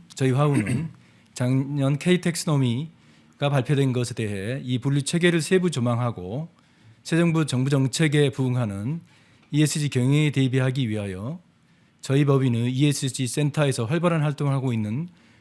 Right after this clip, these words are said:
법률 전문가들과 한국환경산업기술원의 유재철 원장님, 비엔지 파트너스의 임대웅 대표님께서 주제 발표를 통해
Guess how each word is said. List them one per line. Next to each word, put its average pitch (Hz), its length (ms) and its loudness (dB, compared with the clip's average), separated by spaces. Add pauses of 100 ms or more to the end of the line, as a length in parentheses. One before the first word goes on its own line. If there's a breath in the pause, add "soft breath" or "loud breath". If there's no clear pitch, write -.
(140 soft breath)
법률 139 280 4
전문가들과 120 840 -2 (760 soft breath)
한국환경산업기술원의 147 1600 0
유재철 135 360 0
원장님, 95 440 -6 (840 soft breath)
비엔지 156 400 4
파트너스의 135 680 2
임대웅 135 420 4
대표님께서 120 840 -2
주제 131 240 0
발표를 127 380 0
통해 107 500 -8